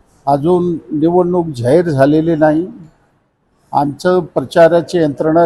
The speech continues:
जोरात चालू झालेलं आहे. गल्ली गल्लीमध्ये माझे मीटिंग होत आहेत. आत्तापर्यंत दहा लाख रुपये निवडणूक निधी माझी जमा झालेली आहे. पंचवीस लाख जमा करण्याचा आमचा उद्देश आहे.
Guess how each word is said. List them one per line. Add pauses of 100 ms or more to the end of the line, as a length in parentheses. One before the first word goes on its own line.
(140)
जोरात
चालू
झालेलं
आहे. (960)
गल्ली
गल्लीमध्ये
माझे
मीटिंग
होत
आहेत. (1000)
आत्तापर्यंत
दहा
लाख
रुपये
निवडणूक
निधी
माझी
जमा
झालेली
आहे. (1200)
पंचवीस
लाख
जमा
करण्याचा
आमचा
उद्देश
आहे.